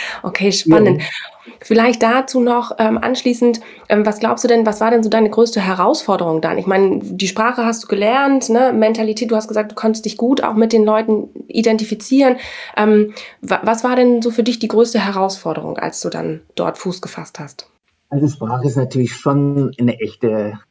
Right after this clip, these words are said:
Speaker 2: große Challenge, das muss man schon sagen. Und, ähm, ich erinnere mich wie heute, als der Office Managing Partner damals, äh, mich begrüßte und sagte, äh, „Titus, freuen uns sehr, dass du da bist und wir geben dir jetzt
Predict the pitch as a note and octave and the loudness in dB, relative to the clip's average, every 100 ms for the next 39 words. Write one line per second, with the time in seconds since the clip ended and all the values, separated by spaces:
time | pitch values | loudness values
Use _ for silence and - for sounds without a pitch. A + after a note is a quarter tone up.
0 | _ - D3+ E3 - C3+ - - B2+ A#2+ | _ 0 4 4 2 -2 -2 -2 0 2
1 | G#2+ - G#2+ - - A#2 A2+ A2 G#2 A2+ | -2 -4 -6 -6 -8 -8 -6 -8 -6 -4
2 | A#2 G#2 G2 G#2 A2+ G#2+ G#2+ G#2 - A2+ | -2 -2 -6 -6 -8 -6 -8 -8 -10 -8
3 | A2 G#2+ - A#2+ A#2 A2+ - A2 A2 A2+ | -8 -8 -6 -4 -4 -6 -6 -2 -2 0
4 | A#2 A#2 _ _ _ _ A#2 B2 - B2 | -2 -4 _ _ _ _ -4 -4 0 0
5 | A2+ A2+ A#2 - _ B2+ C3 C3+ C3 A#2+ | 2 -2 -6 -12 _ -4 2 0 2 0
6 | B2+ B2+ B2 A#2 B2 C3 C#3 C#3 B2+ B2+ | 0 0 -4 0 0 0 0 0 0 2
7 | B2+ B2 A#2+ A#2+ - B2 A#2+ B2 A#2+ - | 2 2 2 -2 -8 -6 -2 -2 -2 -2
8 | A#2 C#3 F#3+ - D#3+ D3+ D3 C#3+ D3 C#3 | -2 4 4 4 0 2 0 0 0 0
9 | C#3 C3+ - C3+ C3+ C#3 C#3 - - D#3+ | 0 -2 -6 -12 -4 -2 -2 -2 2 2
10 | D#3 _ _ _ _ _ _ C3 B2+ C3 | 2 _ _ _ _ _ _ -2 0 0
11 | - B2 D3+ E3 D3+ C#3+ B2 D#3+ G3+ A#3 | -2 0 2 4 2 -2 2 2 4 2
12 | A#3+ - D#3 D3+ - B2+ C#3+ C#3 C3+ C3 | 0 -2 -2 0 -2 0 0 0 0 -2
13 | C3 | -4